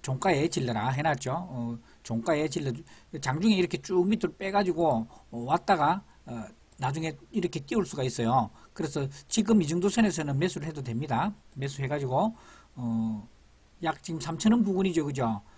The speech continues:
삼천 원 부근에는 질러라. 그리고 혹시 못 질러시는 분들은 종가에는 매수해라. 그러면 내일 아침에, 음, 급등하는, 어, 주식을 맛볼 수가 있다.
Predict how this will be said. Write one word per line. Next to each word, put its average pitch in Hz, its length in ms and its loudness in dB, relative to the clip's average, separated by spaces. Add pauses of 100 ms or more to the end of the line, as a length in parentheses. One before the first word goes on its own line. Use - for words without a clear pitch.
(100)
삼천 151 360 -6
원 208 120 4
부근에는 185 460 0
질러라. 147 540 0 (460)
그리고 175 420 0 (460)
혹시 214 420 2
못 160 220 0
질러시는 185 480 0
분들은 165 340 -2
종가에는 147 520 0
매수해라. 117 480 0 (200)
그러면 156 380 2
내일 165 160 2
아침에, 160 460 2 (340)
음, 117 460 4
급등하는, 139 720 2 (160)
어, 127 140 -8
주식을 139 400 2
맛볼 143 260 4
수가 117 220 -2
있다. 110 300 -4